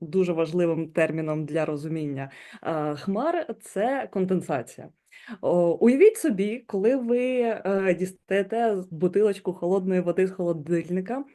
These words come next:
е, там утворюються крапельки. Коли ви зранку виходите, е, на вулицю і бачите крапельки води на павутинні чи на, е,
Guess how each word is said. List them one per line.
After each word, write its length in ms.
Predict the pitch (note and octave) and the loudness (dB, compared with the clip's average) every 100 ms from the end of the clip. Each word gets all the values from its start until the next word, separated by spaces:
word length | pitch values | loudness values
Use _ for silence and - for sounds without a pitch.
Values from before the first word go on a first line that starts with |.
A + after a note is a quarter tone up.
| - - - - E3 | -20 -20 -20 -8 -4
е, 80 | D#3+ | -4
там 280 | - A3 | 0 2
утворюються 500 | A3 F#3+ F#3+ E3+ E3 | 2 2 2 2 -2
крапельки. 580 | D3 E3+ D3+ C#3+ C3+ C#3 | -4 -2 -4 -6 -10 -10
Коли 320 | C3+ F#3 C#4 | -2 0 2
ви 120 | E4 C4 | 0 -2
зранку 440 | G#3 A#3 A3+ G3 | 0 0 0 0
виходите, 800 | F#3 F#3 F#3+ F#3 F3 - F3 D#3+ - _ _ _ _ _ _ C4 | -2 -2 -2 0 -2 2 2 2 -6 _ _ _ _ _ _ -2
е, 180 | A#3 G#3+ | 2 4
на 140 | G#3+ | 4
вулицю 760 | F3+ A3+ A#3 G3 - A3+ G#3+ G3 | 4 2 2 0 2 6 6 6
і 400 | - G#3 G3+ F#3 | 2 -2 0 0
бачите 680 | E3 F3+ F3+ F#3 F#3 E3+ E3 | 0 -2 -2 -2 2 2 2
крапельки 580 | F#3 G3+ G3+ F#3+ F#3+ | 0 0 0 0 0
води 500 | F3+ F#3 F#3+ G3 G3 | 0 2 4 4 4
на 340 | F#3+ E3+ D#3+ D#3 | 2 2 0 -4
павутинні 880 | D#3 G3 C4+ - B3 A3+ A3 G#3 | -4 -4 -4 -4 0 2 4 2
чи 540 | F#3+ - F3 F#3+ C4 C#4 | -2 -6 -2 0 0 0
на, 440 | B3 B3 A#3 A3 | 0 0 0 0
е, 760 | - F#3+ F#3 F3+ F3+ E3 - | 0 2 4 4 4 0 -6